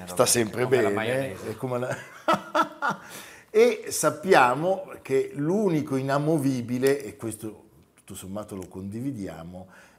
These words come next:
Speaker 1: è Rothko.
Speaker 2: Il circlo, il ciclo del Seagram Building
Speaker 1: Del Seagram
Speaker 2: di New
Speaker 1: Building
Speaker 2: York.
Speaker 1: di New York. Eh, per il resto la collezione si divide in aree tematiche, eh, con i titoli concettuali,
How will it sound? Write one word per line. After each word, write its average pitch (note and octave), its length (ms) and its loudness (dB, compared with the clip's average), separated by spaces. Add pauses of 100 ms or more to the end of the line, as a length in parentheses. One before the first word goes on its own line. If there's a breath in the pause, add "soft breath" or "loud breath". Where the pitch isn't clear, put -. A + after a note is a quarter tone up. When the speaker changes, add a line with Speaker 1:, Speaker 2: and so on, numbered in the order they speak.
Speaker 1:
è A#2+ 160 -2
Rothko. B2 840 -2
Speaker 2:
Il A2 160 -10
circlo, C3 640 -2
il B2+ 180 -10
ciclo C3+ 420 -8
del A2+ 200 -6
Seagram A2+ 440 -8
Building A2 240 -8
Speaker 1:
Del B2 120 2
Seagram B2 420 2
Speaker 2:
di B2 100 2 (100)
New - 0 -
Speaker 1:
Building G#2+ 180 2
Speaker 2:
York. G#2+ 120 -2
Speaker 1:
di G#2 120 0
New A2 160 2
York. A#2 680 4 (640 loud breath)
Eh, B2 520 2
per F#3+ 160 6
il A3+ 160 2
resto D3+ 680 0 (260)
la A#2+ 280 -4
collezione B2 840 0
si - 180 -10
divide A#2 360 -4
in G2 120 -2
aree A#2 260 -2
tematiche, D3 1000 -2
eh, D#3 80 -14 (480)
con F#2 180 -12
i F2+ 80 -10
titoli F2+ 720 -10
concettuali, F#2+ 1120 -6